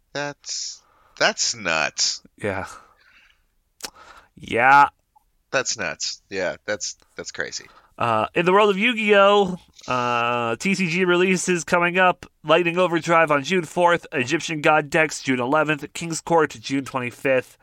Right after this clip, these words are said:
Speaker 2: Synchro Storm, July fifteenth. And Cyber Strike Deck on July thirtieth. And in the O C G, Burst of Destiny, July seventeenth.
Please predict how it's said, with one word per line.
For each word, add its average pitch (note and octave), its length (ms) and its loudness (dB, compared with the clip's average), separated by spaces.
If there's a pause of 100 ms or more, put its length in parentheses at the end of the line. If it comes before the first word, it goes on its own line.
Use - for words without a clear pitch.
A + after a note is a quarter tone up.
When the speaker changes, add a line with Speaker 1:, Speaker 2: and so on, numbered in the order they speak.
(140)
Speaker 2:
Synchro D#3 400 -2
Storm, D3 320 -2
July A#2 360 -2
fifteenth. A#2 640 -10 (600)
And G#2+ 420 -4
Cyber D3 400 0
Strike C3+ 380 -2
Deck B2 300 -2 (100)
on G#2+ 380 -8
July F2 300 -6
thirtieth. F#2 680 -8 (520)
And A#2 180 0
in A2 80 -4
the A#2 160 -10
O F3 160 4
C E3 240 -4
G, C#3 360 -2 (160)
Burst G3+ 280 2
of C3 100 -4
Destiny, A#2 580 -2 (140)
July G2+ 400 -4
seventeenth. F#2+ 920 -12